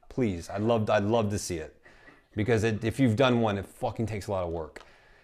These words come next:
And it's, and it's fun and it works well. And so I like doing them, but I'm gonna do one a week probably, or one every two weeks. It's not gonna be every day.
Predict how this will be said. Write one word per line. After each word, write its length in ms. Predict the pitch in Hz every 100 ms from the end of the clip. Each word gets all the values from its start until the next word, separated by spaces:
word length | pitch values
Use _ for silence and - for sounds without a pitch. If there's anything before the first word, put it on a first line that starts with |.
| _
And 120 | 113
it's, 200 | 113 104
and 180 | - 110
it's 160 | 110 -
fun 320 | 135 135 127
and 100 | 107
it 100 | 92
works 420 | 90 113 123 -
well. 340 | 120 123 120 117
And 100 | 104
so 80 | 104
I 60 |
like 300 | 104 120 101
doing 240 | 104 185 107
them, 160 | 85
but 120 | 92 92
I'm 80 | 117
gonna 100 | 123
do 160 | 120
one 220 | 107 117
a 60 | 110
week 340 | 90 139 -
probably, 300 | - 78 76
or 40 | 92
one 220 | 95 110
every 160 | 104 95
two 160 | -
weeks. 160 | 101 87
It's 120 | -
not 160 | 120 117
gonna 140 | 107
be 180 | 92 95
every 200 | 90 87
day. 280 | 90 101